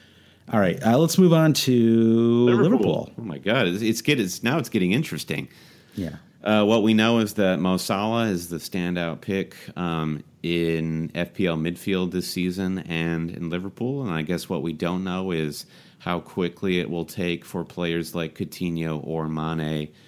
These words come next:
Speaker 2: to overtake Salah, if they will.
Speaker 1: What, what we also don't know is, uh, if they will keep a clean sheet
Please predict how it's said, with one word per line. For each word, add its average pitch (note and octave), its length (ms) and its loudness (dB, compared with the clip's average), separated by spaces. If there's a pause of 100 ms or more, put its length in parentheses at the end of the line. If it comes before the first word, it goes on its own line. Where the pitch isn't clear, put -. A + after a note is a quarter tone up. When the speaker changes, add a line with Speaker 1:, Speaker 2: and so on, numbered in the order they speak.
(180)
Speaker 2:
to F#2 260 -4
overtake E2 800 -4 (100)
Salah, C2+ 560 -8
if D#2+ 200 -6
they D#2 160 -4
will. C#2+ 240 -6 (640)
Speaker 1:
What, - 160 0
what D#3+ 160 6
we F3 100 2
also F3 240 4
don't A#2+ 220 6
know A2 260 6
is, F#2 380 4
uh, F2 400 2 (400)
if B2 260 2
they A2 140 4
will G#2+ 160 2
keep - 260 0
a G2+ 60 2
clean G2 320 0
sheet F2 380 0